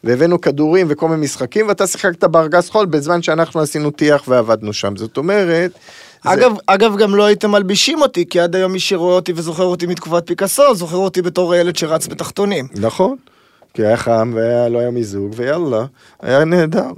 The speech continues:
Speaker 2: אה, איך אתה רואה, ואני שואל קדימה עליי, אתה דיברת על אירופה שלא, לא יצא לך, אני אמנם זה לא אירופה, זה צפון אפריקה וארצות הברית במקביל, אה,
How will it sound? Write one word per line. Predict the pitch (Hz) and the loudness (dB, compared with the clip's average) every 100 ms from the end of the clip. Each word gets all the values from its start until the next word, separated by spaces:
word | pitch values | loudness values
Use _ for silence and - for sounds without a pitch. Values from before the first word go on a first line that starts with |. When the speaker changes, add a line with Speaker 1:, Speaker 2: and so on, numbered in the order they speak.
| - 147 | -10 -2
Speaker 2:
אה, | 180 180 180 175 175 175 170 156 - _ _ _ _ _ _ _ - | 2 2 2 2 2 2 0 -4 -10 _ _ _ _ _ _ _ -2
איך | 247 254 | 0 0
אתה | 285 254 | 0 0
רואה, | 196 190 190 202 214 208 _ _ _ _ _ _ _ _ _ _ _ _ _ _ _ _ _ | 2 2 4 4 2 0 _ _ _ _ _ _ _ _ _ _ _ _ _ _ _ _ _
ואני | 151 170 185 | -6 -4 -2
שואל | - 196 | 0 0
קדימה | 175 170 175 180 175 175 170 165 - _ _ _ - | 0 -2 0 0 2 2 0 -2 -6 _ _ _ -4
עליי, | 156 180 175 147 135 - _ _ | 2 4 4 0 -6 -14 _ _
אתה | - | -8
דיברת | 160 170 170 170 | -4 -2 -2 -2
על | 156 | -4
אירופה | 156 175 190 - | 0 -2 0 -2
שלא, | - 151 175 185 185 185 180 180 | -4 0 2 4 4 4 2 2
לא | 175 196 | 2 2
יצא | 185 208 | 2 2
לך, | 208 - 208 190 170 - - - - - | 2 2 2 2 0 -10 -20 -20 -20 -12
אני | 147 180 | -4 -2
אמנם | 180 185 | 0 0
זה | 170 175 | 0 2
לא | 180 | 2
אירופה, | 180 175 214 196 | 4 2 0 -2
זה | 156 | -4
צפון | - 170 | -6 -2
אפריקה | 170 170 180 175 165 | -2 -2 -4 -6 -8
וארצות | 143 160 156 151 143 170 160 | -8 -6 -4 -4 -6 -8 -8
הברית | 151 170 160 | -4 -4 -4
במקביל, | 156 143 139 156 220 208 170 - _ _ _ | -6 -6 -6 -2 0 0 -2 -6 _ _ _
אה, | - | -10